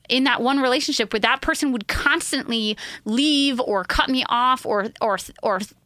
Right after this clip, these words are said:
threat, give me threats of violence towards himself or, like, and it was, it, it all came down to his inability to process his emotions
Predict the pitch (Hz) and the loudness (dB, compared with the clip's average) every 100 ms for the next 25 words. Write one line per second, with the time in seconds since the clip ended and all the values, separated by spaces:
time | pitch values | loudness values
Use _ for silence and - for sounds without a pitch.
0 | _ _ - - - 247 - - - _ | _ _ -18 -10 -2 0 0 -6 -20 _
1 | _ _ 104 - - 240 240 - 285 269 | _ _ -20 -20 -14 -8 -8 -2 0 2
2 | 269 - 285 - 220 214 220 226 247 - | 0 0 0 0 2 2 2 0 -4 -8
3 | - - - - 262 247 240 - 233 226 | -14 -16 -12 -2 -2 0 -2 2 2 2
4 | 226 - 208 196 196 202 - - 233 226 | -2 0 2 2 0 -2 -10 -4 -2 -2
5 | - 254 254 262 254 226 - 285 - - | -2 0 0 0 -2 -4 -2 0 0 0
6 | 269 - 262 320 - 349 277 240 254 262 | -2 2 2 2 2 2 2 2 2 0
7 | 220 240 233 233 - 302 359 302 254 262 | 0 -2 -2 -2 -2 0 2 2 2 2
8 | 240 226 202 - 247 - 233 233 214 196 | 0 -2 0 0 0 0 -2 -2 0 0
9 | 202 - 339 359 370 | -2 -2 -2 -2 -4